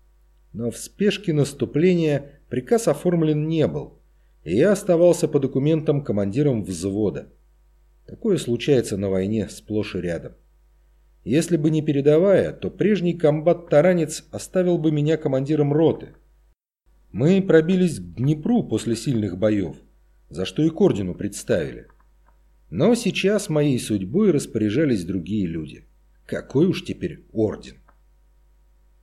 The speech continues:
Позже, немного успокоившись, я понял, что бдительный и самолюбивый замполит поступил со мной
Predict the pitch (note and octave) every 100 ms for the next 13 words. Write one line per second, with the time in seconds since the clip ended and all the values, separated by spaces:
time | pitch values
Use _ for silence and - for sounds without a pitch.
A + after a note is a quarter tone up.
0 | _ _ - A3 G3 F3 F3 B2 A#2+ F3
1 | G#2 G2+ - A#2 B3 A3+ F#3 G3 F3 -
2 | - - G#3+ G3+ F#3+ F#3 - B2 G#2 A2
3 | G3 G3 D#3+ D3+ C#3+ - G#2+ - G#2+ G#2
4 | G#2+ C#3+ A#2 F2+ F#2+ F2+ G#2 F3+ - -
5 | G#2+ - - A3 G3 F#3 F3+ F3 E3+